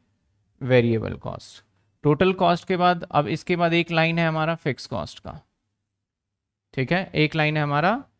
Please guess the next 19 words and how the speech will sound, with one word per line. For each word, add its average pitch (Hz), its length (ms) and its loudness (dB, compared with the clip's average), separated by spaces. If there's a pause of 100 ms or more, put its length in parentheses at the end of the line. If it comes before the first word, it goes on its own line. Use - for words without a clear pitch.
(400)
फिक्स 160 240 2
कॉस्ट - 320 -8
का। - 160 -18 (480)
क्लियर? 202 300 8 (480)
ये 156 280 6
चीज़ें 180 320 0
हम 175 220 -2
ग्राफिकल 123 500 2
में, 90 160 -8 (360)
हमने 151 300 4
नीचे 147 400 2
जो 202 140 4
रखा 196 320 2
है 196 220 4
यूनिट 165 460 2
रखा 151 240 4
है 156 120 4
सेल्स 113 440 -2
में, - 200 -12